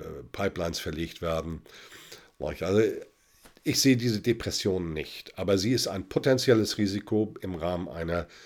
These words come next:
Fortsetzung der Eskalation. Ansonsten sehe ich an sich auf die nächsten Jahre erstmal Stabilität. Was sollen Anleger machen? Wenn man sich die Welt anschaut, dann profitieren die aufstrebenden Länder dramatisch von unseren Entscheidungen.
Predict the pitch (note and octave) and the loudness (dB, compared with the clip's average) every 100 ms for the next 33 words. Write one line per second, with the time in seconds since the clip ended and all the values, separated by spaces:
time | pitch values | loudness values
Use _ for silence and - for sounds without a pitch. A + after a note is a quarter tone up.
0 | - - _ _ _ - - - C3+ - | -20 -20 _ _ _ -20 -2 6 6 6
1 | - - F#2 E2+ - - C#2+ - - - | 0 0 -4 -4 -8 -8 -8 -8 -12 -14
2 | - - - - D#2+ G2+ A#2+ E3+ - A#2+ | -16 -20 -20 -8 -2 4 4 4 0 0
3 | C3+ C3 F#2 F#2 B2 G2 G#2 F#2+ A#2 - | 0 0 -2 -2 -2 -4 -4 -2 -2 -2
4 | F#2 F#2 F2 F#2 - F2+ D#2+ - A#2 A#2 | -2 -4 -6 -8 -6 -8 -6 -6 -4 -4
5 | - A#2+ A#2+ A2+ A#2+ A#2 A#2+ C#3 C#2+ - | 0 0 0 -2 0 0 -4 -6 -12 -16
6 | - - - - - _ - - B2 D3 | -20 -20 -20 -20 -20 _ -8 4 8 8
7 | B2 C3+ B2+ B2 - G#2 - C2+ - F2 | 6 6 6 6 2 -2 -2 -4 -4 -8
8 | E2 G#2 A2 - B2+ A2+ G#2+ A2+ C#3+ - | -2 0 0 2 2 4 4 4 2 2
9 | A#2+ G#2+ F#2+ E2+ F#2 G#2 G2+ E2 E2 F2 | 2 2 0 -2 -2 -2 0 0 0 -2
10 | F#2+ C#3+ C3+ - _ _ _ _ _ _ | -2 -4 -4 -12 _ _ _ _ _ _
11 | - - B2 A#2+ B2 A2 G#2+ F#2 - F2 | -4 4 6 6 4 6 4 2 0 -2
12 | D2 - | -2 -8